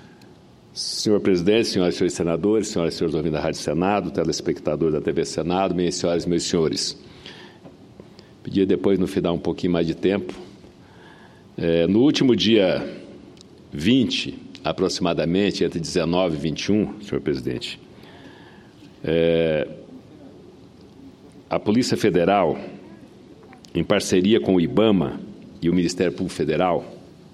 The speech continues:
do Amazonas, realizou nos portos de Chibatão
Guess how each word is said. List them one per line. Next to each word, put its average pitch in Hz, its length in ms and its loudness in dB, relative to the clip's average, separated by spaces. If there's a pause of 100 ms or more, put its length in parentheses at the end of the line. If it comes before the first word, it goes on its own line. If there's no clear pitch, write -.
(500)
do 85 80 0
Amazonas, 82 840 0 (720)
realizou 101 480 2
nos 120 160 2
portos 110 580 2
de 95 240 0
Chibatão 104 840 2